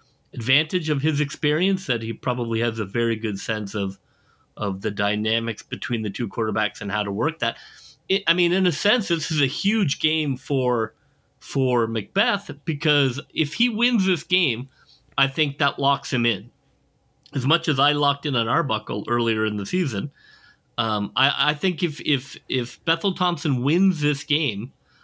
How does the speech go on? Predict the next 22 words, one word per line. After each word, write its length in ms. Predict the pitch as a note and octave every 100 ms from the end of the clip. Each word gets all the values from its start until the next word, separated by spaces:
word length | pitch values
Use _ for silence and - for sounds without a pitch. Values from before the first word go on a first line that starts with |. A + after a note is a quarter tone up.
| _ -
I 100 | B2
don't 160 | D3 D3
think 180 | D#3+ D3+
there's 180 | C3+ D3+ -
any 260 | D3 E3
discussion, 680 | D3 C#3+ - C3+ C3+ A#2 G#2+
regardless 720 | A2 A#2 B2+ C#3+ C#3+ C3+ C3
of 120 | C#3
performance, 640 | - A2 A#2 B2+ F3+ F#3+ - _ - _ _
of, 400 | - A2+ A#2 G#2 B2
of 160 | A2
making 300 | A#2 A#2+ B2
a 60 | G#2
change. 420 | - C3+ A2 G2
That 180 | A#2+ A#2
will 220 | A#2 A2+
have 80 | G#2+
been, 440 | A2+ A2+ A2 G#2 -
you 120 | A2
know, 200 | G2+ G2+
now, 440 | G#2+ A2 A2+ A2 - _ _ _ _ -
uh, 340 | A2 G#2 G2+